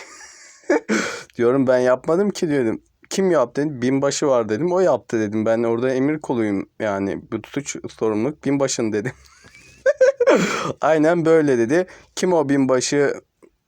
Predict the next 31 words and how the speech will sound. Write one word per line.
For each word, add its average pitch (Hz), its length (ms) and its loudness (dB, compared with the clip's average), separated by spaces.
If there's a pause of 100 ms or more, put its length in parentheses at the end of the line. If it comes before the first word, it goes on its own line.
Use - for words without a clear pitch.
(500)
İsim 135 340 -2
ver," 135 160 2
falan 127 300 0
falan 135 380 0
dedi. 120 440 -2
Ee, 123 380 2
bilmiyorum 139 320 0
burada 117 540 -2
birinin 127 500 -2
<laughs> - 0 -
ismi, - 680 -6
bir 143 120 0
isim 135 240 -4
söyledim 143 400 0
galiba. 120 540 0 (520)
Sonra 120 220 -2
dedim, 131 260 0
"Tamam 127 240 0
mı?" 180 100 0
dedim 131 260 0
ya, 107 200 0
"Benlik 113 360 -4
bir - 60 -10
şey 139 100 -4
yok," 139 200 -2
dedim. 123 240 -2
"Ben 107 180 -2
normal 113 340 -2
erim," 127 340 2
dedim. 139 140 -2 (800)
<laughs> 247 300 2